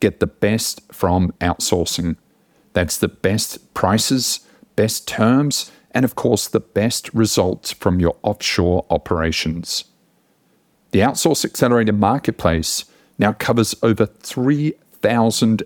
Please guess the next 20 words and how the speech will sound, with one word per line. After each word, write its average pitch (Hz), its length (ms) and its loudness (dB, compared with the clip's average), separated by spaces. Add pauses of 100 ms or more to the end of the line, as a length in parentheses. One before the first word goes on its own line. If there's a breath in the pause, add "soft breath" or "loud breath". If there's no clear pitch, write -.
outsourcing 101 720 -2
firms, 165 720 -2 (380 soft breath)
representing 131 920 2
a 120 80 0
global 135 600 2
workforce 104 840 0
of 110 140 0
over 95 240 2
five 120 760 2
million 107 720 2 (220)
people. 85 480 0 (760 soft breath)
We 123 140 2
also 117 460 2
host 110 460 0
this - 260 -2
leading 123 540 2
outsourcing 98 720 -2
podcast, - 760 -4 (400 soft breath)
publish - 580 -2 (140)
Inside 117 640 2